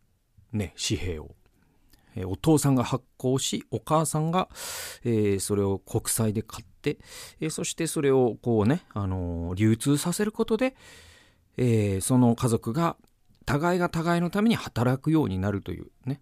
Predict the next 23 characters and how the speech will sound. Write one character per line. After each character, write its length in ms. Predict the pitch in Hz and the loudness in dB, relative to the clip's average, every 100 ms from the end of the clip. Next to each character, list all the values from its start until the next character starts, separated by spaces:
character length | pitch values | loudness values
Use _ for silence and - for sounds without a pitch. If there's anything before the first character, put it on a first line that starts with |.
| _ | _
そ 140 | - 160 | -6 0
の 60 | |
モ 140 | 156 139 | 2 4
デ 140 | 135 | 4
ル 80 | 123 | 2
か 120 | 120 | 2
ら、 140 | 107 - - - | 0 -2 -16 -8
え 260 | 113 101 98 | -4 -2 -2
ー、 60 | - | 0
お 40 | |
金 220 | - 170 | 2 2
っ 20 | 175 | 0
て 180 | - 190 | -2 0
い 40 | |
う 60 | 151 | 2
の 140 | 117 | 2
は、 160 | 90 - - - - - | 0 -4 -12 -14 -14 -8
た-、 180 | - - | -4 0
え 440 | 117 104 98 92 | 2 2 -2 -4
ー、 20 | |
人 300 | - - 202 | -6 -2 0
が 160 | 214 190 | 2 0
ひ-、 140 | - | -2